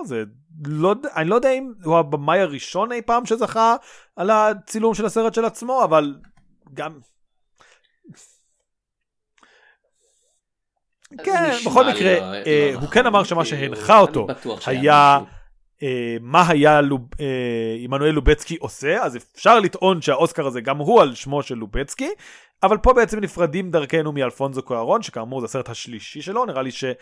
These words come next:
Speaker 1: אה, אתה יודע, אנחנו נדבר על עוד שני סרטים של אינייריטו,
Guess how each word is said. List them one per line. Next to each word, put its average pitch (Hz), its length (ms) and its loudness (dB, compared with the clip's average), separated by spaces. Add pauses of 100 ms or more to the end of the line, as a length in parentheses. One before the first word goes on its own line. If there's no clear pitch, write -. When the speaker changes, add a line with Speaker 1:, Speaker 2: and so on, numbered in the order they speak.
(640)
Speaker 1:
אה, 131 280 -4
אתה 120 120 -6
יודע, 147 100 2
אנחנו 131 160 -2
נדבר 131 440 0
על 143 80 6
עוד 143 140 4
שני 147 180 -2
סרטים 135 500 -6
של 120 260 -6
אינייריטו, 170 1000 6